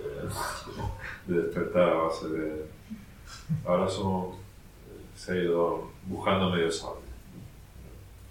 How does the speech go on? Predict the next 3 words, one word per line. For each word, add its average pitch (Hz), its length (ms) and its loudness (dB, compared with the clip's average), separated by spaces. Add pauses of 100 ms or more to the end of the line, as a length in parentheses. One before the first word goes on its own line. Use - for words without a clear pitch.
(320)
Digamos 98 520 6
que, 90 340 6 (4000)
mm, 90 840 2